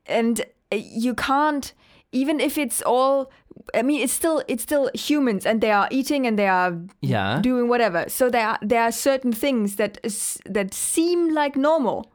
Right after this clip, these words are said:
Speaker 2: Yeah.
Speaker 1: And you can't then take a, um, an, uh, an orchestra and just make it so it is fine for what people think, what they probably th-, what they hear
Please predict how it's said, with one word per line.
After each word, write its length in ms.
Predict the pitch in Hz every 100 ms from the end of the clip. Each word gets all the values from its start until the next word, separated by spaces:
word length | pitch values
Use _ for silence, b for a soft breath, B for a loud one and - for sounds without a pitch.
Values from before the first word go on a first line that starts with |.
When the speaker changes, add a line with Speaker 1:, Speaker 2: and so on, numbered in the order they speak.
| -
Speaker 2:
Yeah. 440 | 131 110 107 151 156 B -
Speaker 1:
And 280 | 247 262 247
you 120 | 269
can't 360 | - - 330 302
then 180 | 262 247
take 360 | 269 269 269 -
a, 260 | 233 220 220 B B
um, 380 | 226 220 214 208 -
an, 260 | 214 208 -
uh, 240 | 202 190 -
an 160 | 202 -
orchestra 760 | 277 339 - 202 - 170 185 -
and 160 | 226
just 280 | 254 262 - - b
make 380 | 220 233 269 285
it 140 | 269
so 460 | - 254 240 240 240 B -
it 160 | 202
is 180 | 233 233
fine 380 | - 240 277 277
for 460 | - 240 233 226 220 B B
what 240 | 233 233
people 360 | - 254 233 226
think, 320 | - 254 226
what 180 | 208 202
they 100 | 214
probably 640 | 208 262 277 262 254 247
th-, 340 | 226 - - -
what 260 | 202 226 220
they 200 | 240 240
hear 680 | - - 330 247 85 208